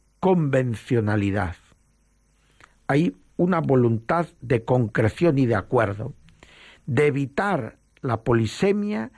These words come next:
y de ir haciendo y consiguiendo cada vez lenguajes más precisos.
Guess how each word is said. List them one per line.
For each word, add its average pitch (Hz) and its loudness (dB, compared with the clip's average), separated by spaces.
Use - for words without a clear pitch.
y 135 0
de 127 2
ir 170 2
haciendo 147 0
y 120 2
consiguiendo 123 0
cada 131 0
vez 180 -2
lenguajes 120 0
más 131 -2
precisos. - -6